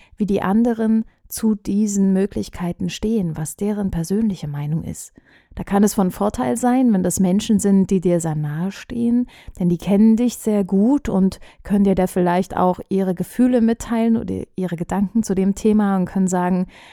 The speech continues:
„Mensch, ich habe das Gefühl, das passt richtig gut zu dir.“ Oder dass sie dann vielleicht sagen, „Du, so wie ich dich kenne,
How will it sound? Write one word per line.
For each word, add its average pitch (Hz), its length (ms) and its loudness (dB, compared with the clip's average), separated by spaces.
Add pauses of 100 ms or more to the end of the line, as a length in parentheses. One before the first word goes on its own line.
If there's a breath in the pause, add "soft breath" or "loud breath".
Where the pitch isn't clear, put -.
(140 loud breath)
„Mensch, 175 220 -2
ich 147 80 -8
habe 160 100 -8
das - 180 -2
Gefühl, 226 260 2
das 208 120 2
passt - 280 -4
richtig 233 340 0
gut 226 240 4
zu 277 160 0
dir.“ 302 360 2 (360 loud breath)
Oder 277 440 2
dass - 140 -2
sie 254 100 -4
dann 240 160 0
vielleicht 226 300 -2
sagen, 220 340 0
„Du, 240 320 0 (320)
so 214 280 -2
wie 220 140 0
ich 214 100 -8
dich 233 240 -6
kenne, 220 640 0